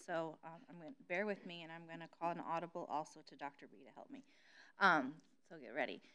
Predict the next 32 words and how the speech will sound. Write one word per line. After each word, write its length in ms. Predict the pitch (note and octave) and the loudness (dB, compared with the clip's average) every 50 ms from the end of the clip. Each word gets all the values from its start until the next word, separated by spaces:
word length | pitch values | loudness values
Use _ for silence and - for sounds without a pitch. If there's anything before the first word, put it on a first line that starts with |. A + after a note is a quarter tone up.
| - - - _ - | -20 -20 -6 _ 4
The 60 | A3+ | 8
biggest 340 | G3+ A3 C4 C#4 D#4 C#4 C#4 | 12 12 12 12 12 10 10
thing 160 | C#4+ C4+ B3 | 6 6 6
I 100 | A#3 A3 | 6 6
wanted 300 | G#3+ G#3 G3+ G3+ G3 F#3 | 6 6 4 4 4 4
to 60 | G3 | 2
follow 320 | G3 - F#3+ F#3 F3 E3+ - | 2 4 6 6 6 6 4
up 200 | - F3 - - | 4 2 4 4
with 180 | F#3 F3+ - - | 2 2 2 0
is 160 | E3 E3+ E3+ | -4 -2 -2
on 220 | E3 E3 D#3+ D#3 | -2 -2 -4 -4
State 340 | - - - F3 E3+ - - | -6 -4 0 0 0 2 2
Bill, 380 | F#3 F3+ F3 F3 E3+ E3 F3 - - - - - | 2 2 2 2 0 -2 -4 -8 -14 -20 -10 -6
um, 200 | - E3+ D3+ D3 | -2 -2 -2 -2
Senate 320 | D3 - G3+ G3+ F#3 E3+ - | 0 2 4 4 4 4 4
Bill 140 | F#3+ F3+ F3 | 4 2 2
number 320 | F3+ E3+ E3+ E3 D#3+ D#3 | 0 -2 -6 -8 -10 -12
one 340 | D#3+ E3+ E3+ E3 E3 F3 E3+ - - - - | -12 -8 -6 -6 -4 -6 -8 -12 -18 -20 -18
regarding 400 | F3+ F3 E3+ D#3+ D#3 D#3+ E3 E3 | -10 -6 -4 -4 -2 -4 -6 -8
reading, 400 | D#3+ D#3+ D#3+ D#3+ D#3+ D#3+ E3 E3 E3 - - - E3+ | -8 -8 -8 -8 -8 -8 -10 -12 -14 -18 -12 -6 -4
um, 180 | D#3+ D#3 D#3+ | -4 -4 -6
skills. 460 | D3+ - - - E3 E3 D#3+ D#3+ D#3+ | -8 -12 -8 -4 -2 0 0 -2 -4
This 180 | - D#3+ - - - | -8 -12 -16 -18 -18
was 140 | F3 D#3+ E3+ | -16 -14 -14
a 60 | D3+ | -12
big 260 | C#3+ - D#3+ D#3+ D#3+ | -10 -10 -10 -10 -10
priority 480 | - - D#3+ D#3 D#3 D#3 D#3 C#3+ D3+ D#3 | -8 -8 -6 -4 -4 -4 -4 -4 -4 -6
for 200 | - - D#3+ D#3 | -8 -8 -8 -6
the 60 | D3+ | -4
legislative 580 | D3 D3 C#3+ - D3+ - - D3+ C#3+ D3+ D3+ | -2 -2 -4 -4 -8 -10 -8 -8 -8 -8 -8
this 200 | D#3+ D#3 - - | -10 -12 -12 -10
year. 220 | D#3 D3 C#3+ C#3+ | -6 -4 -2 -2